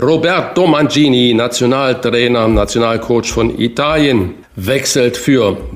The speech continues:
sage und schreibe wohl hundertzwanzig Millionen Euro ebenfalls nach Saudi-Arabien. Aber er sagt, das hat gar nichts mit dem Geld zu tun, sondern ich habe mich mit dem Verbandspräsidenten nicht gut verstanden. Oh,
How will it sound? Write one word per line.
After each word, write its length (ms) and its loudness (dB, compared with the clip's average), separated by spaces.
sage 420 -2
und 100 -2
schreibe 440 0
wohl 240 2
hundertzwanzig 1000 2
Millionen 720 0
Euro 480 0
ebenfalls 560 -4
nach 220 -8
Saudi-Arabien. 760 -4
Aber 220 -2
er 200 0
sagt, 320 -2
das 200 -4
hat 160 -2
gar 160 -2
nichts 200 -6
mit 120 -6
dem 100 -2
Geld 320 -4
zu 120 -8
tun, 280 -4
sondern 320 -2
ich 100 -10
habe 160 -8
mich 120 -6
mit 280 -8
dem 100 -6
Verbandspräsidenten 840 -6
nicht 160 -16
gut 220 -8
verstanden. 800 -6
Oh, 460 0